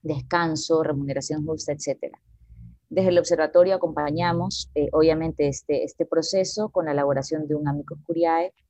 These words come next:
y estuvimos también en la audiencia que se realizó cuando la empresa Globo contó con seis abogados representados,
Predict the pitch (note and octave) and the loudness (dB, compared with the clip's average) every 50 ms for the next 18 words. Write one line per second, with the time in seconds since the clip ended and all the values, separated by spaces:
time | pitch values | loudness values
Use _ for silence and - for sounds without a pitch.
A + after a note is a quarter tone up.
0 | _ _ _ _ _ _ _ _ _ _ - F3 E3+ E3+ E3+ E3 E3 E3 _ E3+ | _ _ _ _ _ _ _ _ _ _ -4 -2 2 4 4 4 4 2 _ -2
1 | F3 F#3 G3+ G#3 G3+ - E3 D3 D3+ D#3 D#3 D#3 D3 D3 C#3 C#3 C#3+ C#3+ C#3+ D3 | 0 0 0 -4 -4 -4 -4 -4 -2 -2 -2 -2 0 2 2 2 2 0 -2 -2
2 | D3 D#3 D3+ - C#3 - D3 C#3+ C#3 C3+ C3 - - - F#3 G3+ A3+ F4 _ _ | -4 -6 -8 -8 -6 -6 -4 -4 -4 -4 -4 -4 2 2 2 2 2 -4 _ _
3 | _ _ _ _ _ C#3 C#3 C#3 C3+ B2+ C3 C3 B2+ B2 B2 B2 B2+ B2+ B2+ B2 | _ _ _ _ _ -6 -4 -4 -2 0 0 0 2 0 0 -2 -4 -6 -4 -2
4 | C#3+ C#3+ D3 D3 - D#3+ D3 C#3+ C#3 C3 B2+ B2+ B2+ C#3+ D3 D3+ D#3 D#3 D3+ D3 | -2 -2 -2 -4 -6 -6 -4 -2 -2 -2 -4 -4 -4 -2 0 2 4 2 2 2
5 | D3+ E3+ F3 - _ _ _ C#3 C#3 C3+ _ D3 C#3+ _ D3 C#3 C3+ B2+ - D3+ | 2 0 -2 -4 _ _ _ -8 -8 -4 _ -6 -6 _ -8 -8 -8 -6 -6 -6
6 | D#3 E3 E3 D#3 D3+ C#3+ D3 C3+ C3 C3 C3+ D#3 E3 - - _ _ _ _ _ | -4 -2 -2 -2 0 0 0 0 2 0 -2 -2 -6 -12 -20 _ _ _ _ _
7 | - D3 - - C3+ - - C#3+ _ - B2 B2 B2+ B2+ C3 | -16 -14 -14 -14 -20 -20 -20 -14 _ -6 -6 -4 -4 -6 -8